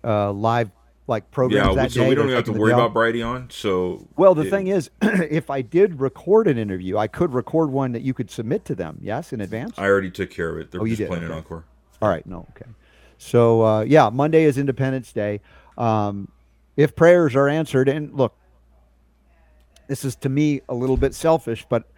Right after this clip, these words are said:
Speaker 1: I want it, I want Michael Bed-,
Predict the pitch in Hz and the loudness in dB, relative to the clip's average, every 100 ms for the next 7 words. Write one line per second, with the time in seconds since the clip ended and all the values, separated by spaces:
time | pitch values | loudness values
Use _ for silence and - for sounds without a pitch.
0 | _ _ _ _ _ _ - 104 135 147 | _ _ _ _ _ _ -10 -6 -2 0
1 | 151 - - 135 160 170 180 151 160 156 | 0 -2 -2 0 0 2 2 2 2 2
2 | - | 0